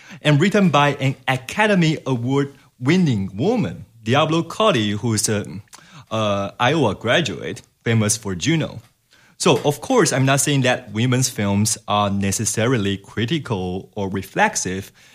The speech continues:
insulated from patriarchal values and their consequent paradoxes. However, this reflection of gender does raise some interesting questions.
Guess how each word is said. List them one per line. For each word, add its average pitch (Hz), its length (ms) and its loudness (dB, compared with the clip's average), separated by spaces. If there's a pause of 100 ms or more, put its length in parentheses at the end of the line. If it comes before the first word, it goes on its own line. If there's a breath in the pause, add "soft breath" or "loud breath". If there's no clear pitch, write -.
(160 loud breath)
insulated 107 640 0
from 92 340 -4
patriarchal 98 720 -4 (140)
values 92 560 -4
and 92 500 -6
their 92 300 -8
consequent 95 680 -2
paradoxes. - 760 -6 (240 soft breath)
However, 135 640 4
this 107 260 -2
reflection 104 1120 -2 (420 loud breath)
of 98 440 -4
gender 131 440 2
does 120 380 0
raise 101 220 0
some 95 400 -2
interesting 123 600 0
questions. - 560 -2